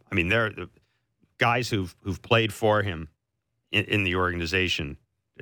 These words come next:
rave about him. Right? Guys who've had any time around him. He's gonna be a, he is,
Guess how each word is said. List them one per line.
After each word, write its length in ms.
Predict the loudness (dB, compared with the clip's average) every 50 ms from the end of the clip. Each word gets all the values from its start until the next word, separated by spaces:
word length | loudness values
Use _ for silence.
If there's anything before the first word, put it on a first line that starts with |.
| -20
rave 440 | -18 -8 -2 2 2 2 2 0 -4
about 300 | -6 -6 -4 -4 -4 -4
him. 100 | -6 -10 _ _ _ _ _ _ _ _ -20
Right? 160 | -20 -8 -2
Guys 280 | 2 2 2 2 2
who've 120 | 0 0 2
had 240 | 2 0 0 0 0
any 280 | 0 0 2 0 -2 -2
time 320 | 0 0 0 0 0 -2
around 340 | -2 -2 -2 -2 -2 -4 -4
him. 160 | -6 -6 -8 -10 _ _ _ _ _ _ -2
He's 320 | 0 0 0 0 -2 0
gonna 180 | 0 2 2 2
be 200 | 0 0 0 0
a, 120 | -2 -4
he 320 | -4 -2 0 0 0 0 0
is, 380 | 0 -2 -2 -2 -4 -6 -8